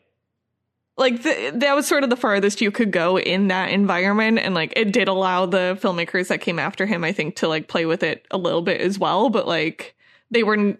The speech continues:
you know, you can't really <laughs> do, the setting is set for, like, ninety percent of the movie for almost every movie after that. And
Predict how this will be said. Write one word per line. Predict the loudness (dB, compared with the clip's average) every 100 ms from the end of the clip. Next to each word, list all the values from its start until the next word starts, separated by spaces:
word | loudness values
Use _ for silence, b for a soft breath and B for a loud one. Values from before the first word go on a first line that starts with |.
| _
you | -2
know, | 0 2
you | 2 0
can't | 0 0 2
really | 2 2
<laughs> |
do, | 2 2 0 -2 B B
the | 0
setting | 2 0 2 2
is | 2 2
set | 0 -2 0
for, | 2 2
like, | 2
ninety | 2 2 2
percent | 2 2 2
of | 2
the | 2
movie | 2 2 2
for | 0 2 0 0
almost | 0 0 0
every | 0 2
movie | 2 2 0
after | -2 -4 -4
that. | -4 -4 -4
And | -6